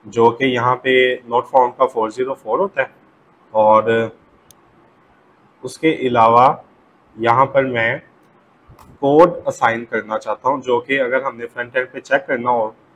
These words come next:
तो हम एक तो status से कर सकें और उसके अलावा code हमारे पास हो।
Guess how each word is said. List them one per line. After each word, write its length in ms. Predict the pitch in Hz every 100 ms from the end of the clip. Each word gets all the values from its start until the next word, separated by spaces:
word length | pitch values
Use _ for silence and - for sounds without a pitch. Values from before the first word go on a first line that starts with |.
| _ -
तो 60 |
हम 260 | 127 123 127 127
एक 140 | 123
तो 80 | 139
status 440 | - 123 113 165
से 140 | - 185
कर 140 | 175
सकें 260 | - 135 147
और 160 | 139 127
उसके 220 | 127 143
अलावा 300 | 131 123 139
code 460 | 139 - 131 139 135
हमारे 300 | 127 107 98
पास 300 | 98 101
हो। 100 | -